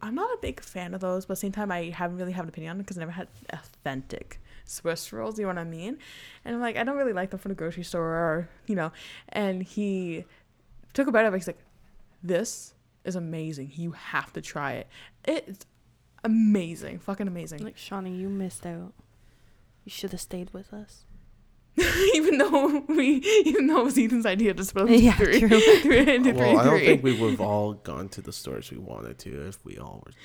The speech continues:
Speaker 2: Yeah.
Speaker 1: You know what?
Speaker 3: together.
Speaker 1: That's very true.
Speaker 3: And plus, I don't know. Maybe 'cause I'm not in a pastry mood.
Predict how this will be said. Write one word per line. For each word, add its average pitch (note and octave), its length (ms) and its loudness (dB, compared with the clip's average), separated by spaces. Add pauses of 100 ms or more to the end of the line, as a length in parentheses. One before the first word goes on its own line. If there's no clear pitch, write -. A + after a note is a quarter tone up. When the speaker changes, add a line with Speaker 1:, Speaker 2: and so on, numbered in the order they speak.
(120)
Speaker 2:
Yeah. G3 240 -8
Speaker 1:
You G3+ 100 2
know G#3 120 6
what? F#3+ 60 4
Speaker 3:
together. F3 100 0
Speaker 1:
That's F#3 100 -6
very F3+ 180 -4
true. - 220 -10 (420)
Speaker 3:
And G#2+ 140 -4
plus, A2+ 320 0 (180)
I B2 60 -2
don't F3 180 2
know. C3 200 4
Maybe A#2+ 260 0
'cause A#2+ 220 -4
I'm G#2+ 100 -4
not G#2 220 -6
in G#2 120 -6
a F2+ 200 -8 (100)
pastry - 600 -12
mood. G2 420 -8